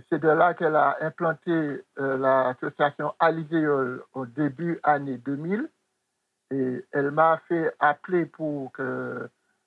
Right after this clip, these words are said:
je puisse travailler dans l'association comme moniteur pour apprendre. Et c'est de là que l'association a commencé à travailler avec les écoles, euh, le lycée,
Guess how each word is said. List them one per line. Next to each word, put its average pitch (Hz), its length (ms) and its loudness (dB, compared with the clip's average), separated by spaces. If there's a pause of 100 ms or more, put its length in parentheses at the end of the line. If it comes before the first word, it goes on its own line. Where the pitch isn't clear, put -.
(140)
je 147 80 0
puisse 160 320 -8
travailler 156 420 2
dans 151 140 -2
l'association 151 920 0 (200)
comme 135 320 -2
moniteur 151 640 0 (600)
pour 139 180 0
apprendre. 190 420 0 (640)
Et 170 360 4 (180)
c'est 143 540 -4 (360)
de 156 80 2
là 175 440 4
que 143 640 -2 (200)
l'association 151 1120 -2 (220)
a 139 120 2
commencé 160 600 0
à 147 100 4
travailler 143 540 -2
avec 131 320 0
les 143 200 -6
écoles, 156 600 0 (560)
euh, 123 160 -6
le 131 200 -4
lycée, 160 800 -4